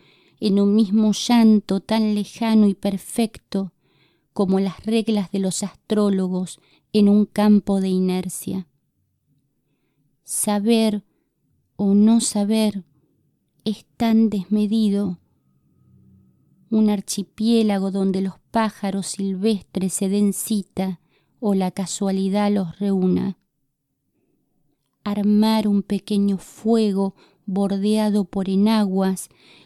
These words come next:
con una orina que demarque el círculo. El ruedo ardiente o el ruego. Descifrar el orden de ceniza,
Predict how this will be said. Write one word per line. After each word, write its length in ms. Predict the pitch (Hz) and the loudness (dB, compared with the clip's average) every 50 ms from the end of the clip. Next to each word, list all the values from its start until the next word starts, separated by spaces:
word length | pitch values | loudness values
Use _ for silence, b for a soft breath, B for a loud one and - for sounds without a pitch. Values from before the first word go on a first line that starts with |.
| b b | b b
con 240 | - 190 190 190 208 | 0 2 4 4 6
una 320 | 214 214 208 202 196 190 | 6 6 6 6 4 4
orina 600 | 190 190 190 180 214 220 214 214 202 196 190 190 | 2 2 2 0 0 2 4 6 6 6 4 2
que 200 | 180 - - 196 | 0 -2 -2 -2
demarque 540 | 180 185 185 190 196 202 202 196 - - 202 | -2 0 0 2 2 0 0 -2 -4 -4 -4
el 140 | 190 185 185 | -4 -4 -4
círculo. 800 | - - - 208 196 - - - - 185 185 185 190 190 175 - _ _ _ _ _ _ _ _ _ _ _ _ _ _ _ _ _ _ _ _ _ | -6 -4 -2 -2 -2 -2 -6 -8 -6 -4 -4 -2 -4 -6 -8 -12 _ _ _ _ _ _ _ _ _ _ _ _ _ _ _ _ _ _ _ _ _
El 220 | - 196 196 196 185 | -2 -2 -2 -2 -2
ruedo 680 | 190 202 226 226 226 220 214 196 196 190 185 - - _ | -2 0 2 4 4 4 4 4 2 0 0 -2 -6 _
ardiente 1120 | - 196 196 190 185 175 190 208 214 220 208 190 190 180 175 - _ - 185 180 185 185 - _ _ _ _ _ _ _ _ _ _ _ | -8 -6 -4 -4 -4 -2 0 2 2 4 6 6 6 4 2 0 _ -6 -4 -4 -4 -6 -8 _ _ _ _ _ _ _ _ _ _ _
o 160 | - 196 196 190 | -2 0 0 2
el 140 | 190 190 | 0 -2
ruego. 680 | 185 180 190 208 208 196 190 180 165 170 165 175 175 - _ _ _ _ _ _ _ _ _ _ _ _ _ _ _ _ _ _ _ _ _ _ _ _ _ _ _ _ _ | -2 0 2 2 2 2 2 0 0 -2 -2 -4 -4 -8 _ _ _ _ _ _ _ _ _ _ _ _ _ _ _ _ _ _ _ _ _ _ _ _ _ _ _ _ _
Descifrar 840 | - 185 196 190 180 - - 214 202 - - - 226 220 220 220 208 | -6 -4 -4 -4 -4 -4 -8 -10 -12 -10 -6 -2 0 0 0 0 0
el 180 | 202 190 196 202 | -2 -2 -2 0
orden 480 | 202 208 214 208 196 190 196 190 190 180 | 0 0 0 0 -2 -2 -4 -2 -2 -2
de 100 | 175 190 | -2 -4
ceniza, 760 | - - - 196 190 208 220 214 - - - - 190 180 180 | -6 -4 -2 2 4 4 4 4 2 0 -4 -4 -4 -4 -4